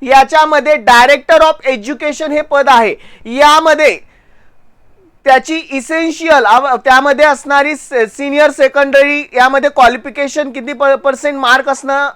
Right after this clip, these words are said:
गरजेचं आहे, two years diploma in implementary education by whenever name known from a recognized board, त्याला ऑप्शन,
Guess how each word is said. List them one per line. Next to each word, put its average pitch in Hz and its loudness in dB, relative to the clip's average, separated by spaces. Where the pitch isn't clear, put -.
गरजेचं 262 -2
आहे, 269 4
two 262 -8
years 262 0
diploma 269 -4
in 269 -6
implementary 269 -6
education 262 -10
by 277 2
whenever 262 2
name 277 -2
known 240 2
from 269 0
a 294 -2
recognized 269 -2
board, 254 2
त्याला 302 4
ऑप्शन, 247 -2